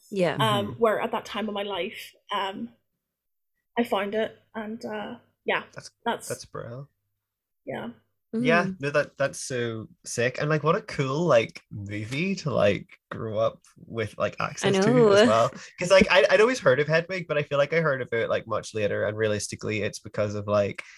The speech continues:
Speaker 3: who appeared on it in Broadway and stuff like that as well. Um, but yeah, like, for me, like, it was such a, like, cool, like, gender fuck, um, sort of, like, overall, like, experience. And also the music was really banging.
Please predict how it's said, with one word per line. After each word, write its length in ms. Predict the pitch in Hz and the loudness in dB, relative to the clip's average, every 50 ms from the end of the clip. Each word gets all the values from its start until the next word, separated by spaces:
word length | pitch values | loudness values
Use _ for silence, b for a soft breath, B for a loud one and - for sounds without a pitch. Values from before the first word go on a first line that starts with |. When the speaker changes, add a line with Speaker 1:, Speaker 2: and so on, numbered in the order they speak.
| B B B B - | B B B B 0
Speaker 3:
who 140 | - 123 117 | 2 4 4
appeared 320 | 110 - 117 110 107 104 | 4 4 4 2 4 2
on 140 | 110 107 107 | 2 2 2
it 140 | 107 101 69 | 0 0 -2
in 100 | 110 104 | -4 -6
Broadway 480 | 98 113 107 107 104 101 110 107 107 107 | -2 0 0 0 0 0 -2 -2 -2 -2
and 100 | 107 107 | -4 -4
stuff 200 | - 120 110 - | -2 -2 0 0
like 160 | 107 104 - | 0 0 2
that 180 | 117 113 110 | 4 4 4
as 140 | 85 104 101 | 2 0 -2
well. 440 | 110 107 104 101 104 117 117 117 - _ _ _ - | 0 0 2 2 2 0 0 -2 -6 _ _ _ -2
Um, 400 | 123 120 117 117 117 113 104 - - | 0 0 0 0 -2 -6 -12 -10 -2
but 320 | - 127 123 120 113 - b b b b b b | 2 4 4 4 4 2 b b b b b b
yeah, 180 | 147 165 160 | 4 6 6
like, 180 | 143 139 147 143 | 6 6 4 2
for 140 | - - 147 | 2 -2 -4
me, 240 | 131 131 147 151 117 | -2 -2 -2 -2 0
like, 240 | 135 139 - - _ _ | -2 -2 -4 -6 _ _
it 160 | - 131 139 95 | -6 -6 -4 -4
was 200 | 139 147 139 - | -4 -4 -4 -2
such 340 | - - 131 127 - - | 0 2 2 2 2 0
a, 80 | 160 143 | 0 2
like, 300 | 127 123 117 113 117 _ - | 4 4 2 2 0 _ -12
cool, 300 | - - 127 123 120 120 | -8 -6 -4 -4 -2 -2
like, 340 | 117 110 110 104 92 - - | 0 0 0 0 -2 -4 -4
gender 340 | - 120 107 107 104 107 117 | -4 -2 -2 -4 -6 -10 -6
fuck, 380 | - - 117 117 117 117 - - _ - - - _ _ _ - | 0 4 4 6 6 4 2 -2 _ -20 -20 -20 _ _ _ 0
um, 640 | 117 113 113 110 110 107 110 107 107 110 110 107 - | 0 2 4 4 2 2 0 -2 -6 -8 -8 -10 -10
sort 180 | - - 120 117 | -8 -6 -2 -2
of, 140 | 110 - | 0 2
like, 340 | 113 110 107 104 101 - - - b b b b b b b b _ _ - | 4 4 4 2 0 -4 -10 -18 b b b b b b b b _ _ -6
overall, 340 | 131 131 123 131 127 120 117 | -6 -2 2 4 4 6 6
like, 140 | 117 117 - | 4 2 0
experience. 460 | 117 - - - 117 117 123 127 123 - | -4 -10 -6 -4 0 0 0 0 0 -2
And 100 | - 131 | 0 0
also 180 | 139 151 - 220 | 0 0 0 -2
the 100 | 233 202 | -2 -2
music 320 | 143 113 107 104 127 127 - | -2 -2 -2 -2 -2 -2 -2
was 120 | 120 107 | -2 -2
really 140 | 107 104 101 | -2 -4 0
banging. 480 | - 107 - 117 117 117 117 120 117 | 0 0 0 0 0 -2 -2 -2 -4